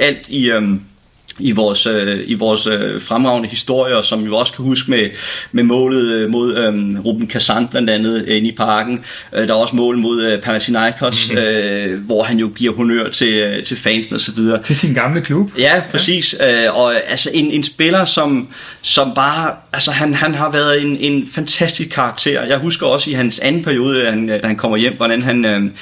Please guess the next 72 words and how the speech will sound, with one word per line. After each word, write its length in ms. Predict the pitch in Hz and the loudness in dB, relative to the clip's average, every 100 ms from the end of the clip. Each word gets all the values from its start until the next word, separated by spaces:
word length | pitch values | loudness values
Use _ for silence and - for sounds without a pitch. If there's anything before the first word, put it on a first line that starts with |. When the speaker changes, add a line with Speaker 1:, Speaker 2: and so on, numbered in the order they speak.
| - | -4
Speaker 1:
han 100 | 127 | 0
var 60 | |
en 60 | 143 | 0
ægte 300 | 160 165 170 | -2 -2 0
vindertype. 640 | 143 147 170 165 143 139 139 - - - | 0 0 0 0 -2 -2 -6 -10 -16 -8
Og 100 | - | -2
jeg 60 | 127 | 0
husker 240 | 143 - 151 | 0 0 2
over 160 | 139 | 2
i, 60 | 143 | 2
i 180 | 123 127 | 0 0
Aarhus, 380 | 120 151 147 120 | 0 0 -2 -2
vi, 240 | 127 120 | 0 2
øhm, 440 | 107 107 104 101 | 2 0 0 -2
ha-, 160 | 95 120 104 | -2 -2 0
at 140 | 117 107 - - | -2 -4 -8 -2
der 60 | |
er 120 | 131 131 | 0 2
nogen, 200 | 139 147 | 0 0
der 60 | |
er 40 | 123 | 0
ved 60 | |
at 100 | 131 | -2
fejre 380 | - 120 127 143 | -2 0 2 0
i, 140 | 123 113 | 0 -2
i, 240 | 107 113 107 | -2 -2 -2
i 80 | 113 | 0
en 140 | 104 | 0
bunke 260 | 120 139 156 | 0 0 0
et 60 | |
år 180 | 117 123 | 0 0
efter 220 | 120 - | 0 -4
en 80 | 120 | -4
scoring, 380 | - 113 123 131 | -2 0 0 0
hvor 160 | 117 | -2
han 120 | 120 117 | -4 -2
så 300 | 131 123 117 | 2 2 0
går 80 | 113 | -2
hen 140 | 135 | -4
og 60 | 123 | -2
siger, 180 | 131 139 | -2 0
"Let's 260 | 185 156 | -2 -2
win, 240 | 185 156 160 | 0 2 2
let's 220 | 170 147 | 0 0
win." 280 | 190 139 - - - | 0 0 -4 -12 -10
Altså, 180 | - 123 | -4 0
han 180 | 135 143 | 0 0
vil 100 | 147 | 2
op, 240 | 151 - 143 | 0 -2 -4
han 140 | 127 147 | 0 0
er 40 | |
op 80 | 160 | 0
at 80 | 147 | 0
vinde 200 | 165 196 | 2 2
kampen, 300 | 143 117 123 | -2 -2 0
og 60 | |
der 60 | 139 | 0
havde 140 | 135 | 0
vi 80 | 143 | 0
så 120 | 131 | 2
Speaker 2:
Mm. 100 | 147 | 2
Speaker 1:
udlignet 280 | 139 165 139 | 0 0 -2
til 120 | - | 0
et 60 | 135 139 | 0 0
et, 60 | 139 | 0
det 80 | 123 | 0
over 120 | 123 | 0
kampen 240 | 123 113 | -2 -2
ender 160 | 120 147 | 0 0
så 120 | 139 | 0
et 180 | 117 113 | 0 0
et, 160 | 113 | -2